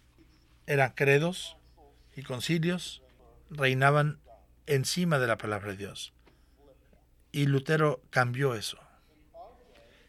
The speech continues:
En nuestro día, son deseos y la cultura. Tal vez, eh, comprensión, la manera que pienso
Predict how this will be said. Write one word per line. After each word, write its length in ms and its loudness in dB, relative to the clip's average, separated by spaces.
En 160 -4
nuestro 400 0
día, 380 -4
son 380 -2
deseos 760 2
y 120 0
la 100 6
cultura. 600 -6
Tal 160 2
vez, 240 0
eh, 60 -20
comprensión, 1300 0
la 120 0
manera 300 2
que 140 -2
pienso 600 -2